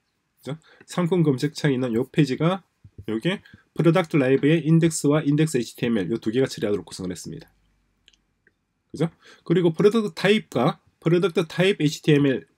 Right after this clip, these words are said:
에이치이엑스. 요 두 개가 하는 건 뭐냐니까. 얘는 여기 P 타입으로 해놨어요. 프로덕트 타입으로 구성했습니다. 여기도 마찬가지로 오시면은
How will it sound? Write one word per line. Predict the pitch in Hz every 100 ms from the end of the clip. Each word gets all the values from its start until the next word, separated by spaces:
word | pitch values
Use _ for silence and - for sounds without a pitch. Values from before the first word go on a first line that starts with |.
| _ _ - - _
에이치이엑스. | 127 131 131 123 110 - - -
요 | 135
두 | 160 151
개가 | 151 160 156 156
하는 | 151 151
건 | 107
뭐냐니까. | 117 101 87 - - _ - - _
얘는 | 135 131 135 196 _ _ _ -
여기 | 113 107 110 - _ _ - -
P | - 233
타입으로 | - 156 139 113
해놨어요. | 104 95 120 180 - _
프로덕트 | 151 165 185 165 160
타입으로 | - 185 143
구성했습니다. | 104 92 80 82 - _ _ _ - -
여기도 | 165 190 175
마찬가지로 | 196 127 160 143 131
오시면은 | - 113 160